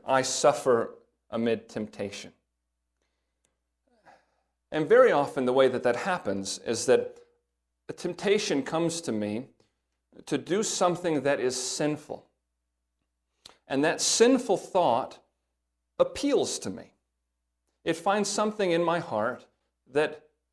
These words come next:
desires it. It's presented to me, this thing that is a sinful thing,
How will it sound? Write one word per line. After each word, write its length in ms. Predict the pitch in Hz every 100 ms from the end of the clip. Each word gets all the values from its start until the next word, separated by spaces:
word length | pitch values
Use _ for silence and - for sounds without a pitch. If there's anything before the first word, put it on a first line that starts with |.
| -
desires 640 | 165 185 196 175 107 -
it. 80 | - _ _ _ _ _ _ _ _ _ _ _ - _ _ _
It's 220 | - 160 -
presented 640 | - 208 180 156 151 -
to 100 | 113
me, 360 | 107 117 196 -
this 220 | 131 -
thing 260 | - 143 147
that 120 | 139
is 120 | 131
a 60 | 135
sinful 580 | - - 160 160 - 151
thing, 380 | - 101 147